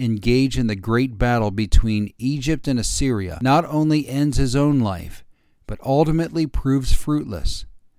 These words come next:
for lurking silently in the background is a power greater than any before,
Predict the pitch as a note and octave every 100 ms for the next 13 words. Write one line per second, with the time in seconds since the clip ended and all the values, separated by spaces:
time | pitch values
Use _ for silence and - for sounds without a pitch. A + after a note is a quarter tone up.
0 | _ - A2+ G#2 B2 C3+ C#3+ C3 - -
1 | B2+ C3+ C#3 C3+ C3+ B2+ B2 G2 A2+ A#2
2 | - A2 G#2+ G#2+ F#2 - - _ G2+ G#2
3 | G#2+ - G#2 B2 B2+ A2 A2 G#2+ A#2+ B2
4 | B2 A#2+ A#2+ A2+ A2 A2+ A#2 A2 A2+ F#2+
5 | D2+ -